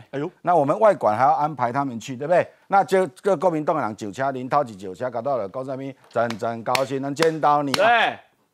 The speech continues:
Speaker 2: 哦，林涛哥的规个讲起来。
Speaker 1: 你是讽刺我？
Speaker 2: 你在讽刺我？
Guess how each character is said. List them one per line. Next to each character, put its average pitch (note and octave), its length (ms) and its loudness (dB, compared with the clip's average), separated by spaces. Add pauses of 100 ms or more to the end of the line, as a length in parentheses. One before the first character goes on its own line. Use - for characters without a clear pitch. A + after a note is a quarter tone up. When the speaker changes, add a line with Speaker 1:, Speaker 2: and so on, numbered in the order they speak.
Speaker 2:
哦， B2+ 200 -2
林 A2+ 160 -10
涛 B2+ 120 2
哥 B2+ 120 -4
的 G#2+ 80 -4
规 G2+ 200 -10
个 F#2+ 60 -6 (120)
讲 D#2 180 -4
起 E2 60 -8
来。 D#2+ 100 -6
Speaker 1:
你 B3+ 60 0
是 E4+ 160 6
讽 E4+ 200 4
刺 E4+ 120 4 (100)
我？ - 220 4 (160)
Speaker 2:
你 D3 100 -10
在 B3+ 140 4
讽 A3+ 220 2
刺 C#4+ 180 4
我？ G#3 180 6